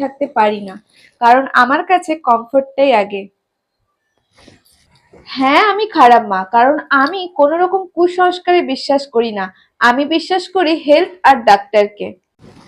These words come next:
হ্যাঁ, আমি খারাপ মা, কারণ আমি আমার বাচ্চার জন্য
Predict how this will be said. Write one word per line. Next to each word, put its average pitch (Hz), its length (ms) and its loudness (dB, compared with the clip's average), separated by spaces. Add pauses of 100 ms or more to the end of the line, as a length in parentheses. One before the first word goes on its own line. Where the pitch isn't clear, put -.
(840)
হ্যাঁ, 294 260 4 (100)
আমি 392 120 -6 (120)
খারাপ 254 340 8
মা, 185 100 0 (380)
কারণ 262 240 8 (160)
আমি 285 140 0 (100)
আমার 381 220 2
বাচ্চার 302 440 4
জন্য 381 200 0